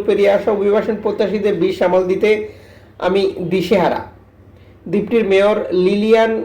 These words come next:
স্টেটা-, স্টেফেনাকিস এই তথ্য নিশ্চিত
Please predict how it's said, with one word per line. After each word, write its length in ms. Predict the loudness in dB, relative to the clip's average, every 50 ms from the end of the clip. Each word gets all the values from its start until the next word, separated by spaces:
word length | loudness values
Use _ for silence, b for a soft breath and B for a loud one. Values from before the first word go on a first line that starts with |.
| -10 -14 -20 _ -12 -12
স্টেটা-, 680 | -12 -12 -8 -4 -2 -2 -2 -2 -2 -2 -2 -2 -4 -6 -16 -20 -20 -20 -20 -20 -20 -20 -20 -12 -12 -12
স্টেফেনাকিস 1040 | -12 -10 -2 0 0 0 2 2 0 2 4 2 2 2 0 -2 -4 -4 -2 -2 -2 -2 -2 -4 -10 -18 -20 -20 -20 -8 -2
এই 140 | -2 -2 0
তথ্য 300 | 0 0 -2 -2 -2 -2
নিশ্চিত 340 | -2 0 0 -2 -2 -6 -10